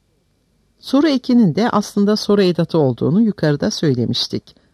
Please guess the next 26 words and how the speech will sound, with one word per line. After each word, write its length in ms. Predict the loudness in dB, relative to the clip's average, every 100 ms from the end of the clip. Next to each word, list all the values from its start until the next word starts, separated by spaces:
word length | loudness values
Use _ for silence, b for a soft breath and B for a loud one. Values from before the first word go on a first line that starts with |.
| _
Soru 280 | -4 0 0
eki 260 | 0 -2 -4
şeklinden 720 | -2 -4 -4 -4 0 0 0
ve 80 |
kullanışından 840 | -2 -2 0 0 0 -2 -2 -2 -2
başka 380 | -4 -6 -4 -4
tek 260 | -4 -4
başına 260 | -4 -2 -2
hiçbir 340 | -2 -4 -4
şey 260 | -2 -2 -2
ifade 440 | -2 -4 -2 -2
etmemesi 760 | -4 -4 -2 -2 -6 -6 -6 -6 _ _ _ 0
ve 80 | 0
kullanılmaması 960 | 0 0 2 2 2 2 -2 -4 -6
bakımından 680 | -6 -4 -2 0 -2 -2 -2
da 180 | -2 -6 b b b
sorma 360 | -4 2 2 2
edatlarından 720 | 2 0 0 -2 0 0 -2
çok 260 | -2 -6 _
farklı 380 | -4 -4 -4
olup 480 | -4 -2 -2 -4 b b b -4
başlangıçtan 800 | -4 0 0 0 -2 -2 0 0
beri 180 | 0 0
ek 260 | -2 -4 -4
durumunda 500 | -2 0 0 -2 -4
bulunmuştur. 760 | -4 -4 -4 -6 -8 -8 -8